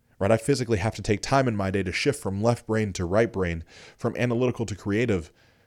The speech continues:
and that becomes easier with more meditation. And so I use the analogy myself as though, imagine you're driving a truck and trailer,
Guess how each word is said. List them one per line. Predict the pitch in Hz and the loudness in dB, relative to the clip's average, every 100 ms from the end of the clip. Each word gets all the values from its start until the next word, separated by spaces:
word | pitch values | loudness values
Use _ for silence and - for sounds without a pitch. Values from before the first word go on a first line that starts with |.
| _ _ _ _ _ _ _ _ - | _ _ _ _ _ _ _ _ -12
and | 104 | -8
that | 131 | -4
becomes | 160 160 117 | -2 -2 -2
easier | 127 120 107 | -2 0 0
with | 87 | 0
more | 104 | 0
meditation. | 98 90 85 95 - 69 _ _ _ _ _ _ _ _ _ _ _ _ _ _ _ _ _ _ _ _ _ - | 0 -2 -2 -4 -4 -10 _ _ _ _ _ _ _ _ _ _ _ _ _ _ _ _ _ _ _ _ _ -8
And | 107 | 2
so | 127 | 4
I | |
use | 156 180 | 4 4
the | |
analogy | 135 127 107 | 4 4 2
myself | 104 92 - 160 110 | 2 2 4 4 2
as | 107 | 2
though, | 110 101 - - - | 2 0 -12 -20 -10
imagine | 110 190 190 | -4 -2 -2
you're | 170 | -2
driving | 117 120 117 113 | 2 0 0 -2
a | 95 | -4
truck | - 120 107 | -2 0 0
and | 95 | -2
trailer, | - 85 - | -2 -4 -4